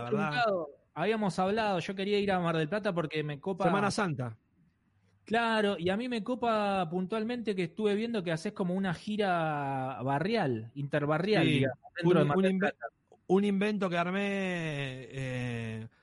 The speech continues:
Speaker 1: me cansé de actuar, estuve dos años actuando en un bar todos los domingos y me cansé que me dijeran, "Uy, voy a ir el domingo que viene, uy, queda lejos", qué sé yo. Dije, "Bueno, voy a ir a buscar la gente".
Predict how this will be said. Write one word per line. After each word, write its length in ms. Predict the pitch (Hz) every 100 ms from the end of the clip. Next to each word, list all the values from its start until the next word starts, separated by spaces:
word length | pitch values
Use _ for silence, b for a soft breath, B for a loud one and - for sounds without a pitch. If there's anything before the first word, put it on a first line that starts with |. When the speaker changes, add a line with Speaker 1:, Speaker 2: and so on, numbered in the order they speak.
| b b
Speaker 1:
me 160 | 131 135
cansé 320 | 147 156 214
de 80 | 208
actuar, 320 | 165 190 190 170
estuve 240 | 190 190
dos 180 | 196 196
años 180 | 214 196
actuando 260 | 175 202 180
en 80 |
un 140 | 190 185
bar 240 | 196 208
todos 220 | 185 196 190
los 140 | 170
domingos 600 | 170 208 208 214 214 - _ _ _ _ _ -
y 80 |
me 140 | 131 147
cansé 320 | 151 151 196
que 80 | 180
me 100 | 160
dijeran, 300 | 156 170 170
"Uy, 200 | 220 226
voy 100 | 214
a 40 | 214
ir 80 | 208
el 80 |
domingo 240 | 196 208 202
que 80 | 190
viene, 500 | 214 208 185 175 170
uy, 220 | 214 220
queda 220 | 202 208 202
lejos", 360 | 220 202 185
qué 80 | 185
sé 100 | 180
yo. 160 | 175 220
Dije, 160 | 202
"Bueno, 240 | 185 165 156
voy 120 | 190
a 20 |
ir 40 | 190
a 20 |
buscar 220 | 170 185
la 100 | 180
gente". 380 | 202 202 202